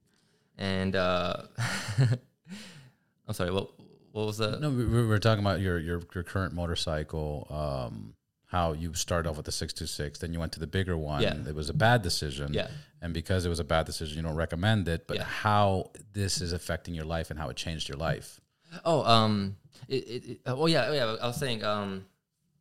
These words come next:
Speaker 1: because at the beginning, I wasn't taking this too seriously. I was like, "Oh, this is just fun, uh, something on the side." But
Speaker 2: It's a hobby.
Speaker 1: Yeah, it was a, it was a hobby, but, uh, but when I realized how expensive it can be and how expensive it is,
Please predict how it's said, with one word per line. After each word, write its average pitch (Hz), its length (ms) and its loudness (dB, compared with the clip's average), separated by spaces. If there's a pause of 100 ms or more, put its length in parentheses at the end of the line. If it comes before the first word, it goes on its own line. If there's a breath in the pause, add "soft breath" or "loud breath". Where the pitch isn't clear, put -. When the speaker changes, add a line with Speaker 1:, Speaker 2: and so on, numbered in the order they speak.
(220)
Speaker 1:
because 123 460 2
at 127 140 2
the 147 40 -2
beginning, 143 320 0
I 120 60 4
wasn't 123 180 -2
taking 131 180 -2
this 123 120 -2
too 127 160 -6
seriously. 135 480 -2
I 139 80 2
was 113 100 0
like, 113 220 0
"Oh, 117 120 -2
this 113 140 -10
is 123 80 -4
just 120 240 -2
fun, 123 220 0
uh, 113 140 0
something 117 260 -2
on 113 80 0
the 107 80 -2
side." 156 380 0 (400 loud breath)
But 104 320 2
Speaker 2:
It's 139 140 2
a 135 60 6
hobby. 117 360 4
Speaker 1:
Yeah, 196 160 2
it 123 80 2
was 143 160 2
a, 127 120 2
it 143 80 -2
was 143 140 0
a 120 80 2
hobby, 127 260 2
but, 120 200 -2
uh, 110 100 -4 (180)
but 117 200 -2
when 120 120 -2
I 123 80 0
realized 123 360 -2
how 110 140 0
expensive 117 440 -4
it 107 100 -6
can 104 160 -4
be 127 180 -2
and 110 180 -4
how 104 200 -2
expensive 110 380 -4
it 107 100 -2
is, 139 300 0